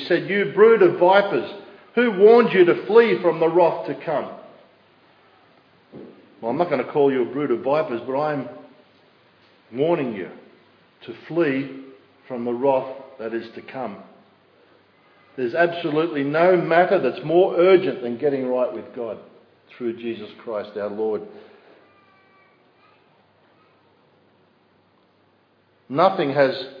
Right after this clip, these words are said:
a greater consequence than your decision regarding Christ.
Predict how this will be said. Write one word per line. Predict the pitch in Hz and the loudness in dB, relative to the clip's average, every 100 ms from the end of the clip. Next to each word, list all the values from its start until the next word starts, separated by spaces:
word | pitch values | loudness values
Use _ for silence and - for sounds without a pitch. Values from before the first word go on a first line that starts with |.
| - | -12
a | 117 | -10
greater | 131 160 180 - | -4 0 0 -2
consequence | - 170 170 143 117 - - - 131 127 - | -2 -4 -4 -8 -14 -16 -16 -6 -6 -6 -8
than | 127 | -6
your | 131 131 | -4 -4
decision | 117 110 143 117 110 82 - | -6 -8 -10 -10 -10 -16 -20
regarding | 110 123 113 113 101 | -16 -8 -6 -4 -8
Christ. | 95 127 117 98 | -12 -10 -8 -8